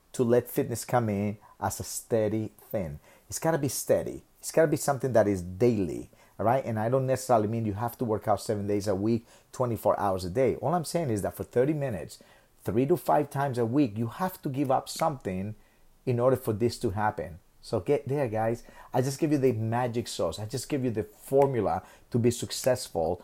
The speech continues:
at anything you wanna do in your, in your life. In this case, we're talking about weight loss. What are you willing to give up to let fitness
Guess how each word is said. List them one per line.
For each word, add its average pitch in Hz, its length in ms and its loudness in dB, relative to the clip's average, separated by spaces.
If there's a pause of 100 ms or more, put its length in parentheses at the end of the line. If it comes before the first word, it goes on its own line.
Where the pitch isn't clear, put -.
(120)
at 113 260 -4
anything 147 400 0
you 139 80 0
wanna 123 260 2
do 110 380 2
in 104 240 -4
your, 101 220 -2
in 101 160 -4
your 95 100 -2
life. 85 420 -4 (400)
In 101 180 -2
this 151 200 4
case, 165 300 2
we're - 80 -8
talking 113 220 -2
about 98 200 2
weight 104 240 2
loss. 87 300 -2 (260)
What 110 380 4
are 117 100 -2
you 117 160 -2
willing 104 380 -2
to 104 120 -6
give 98 220 -2
up 82 320 -4 (760)
to 113 320 0
let 104 340 4 (100)
fitness 92 600 -2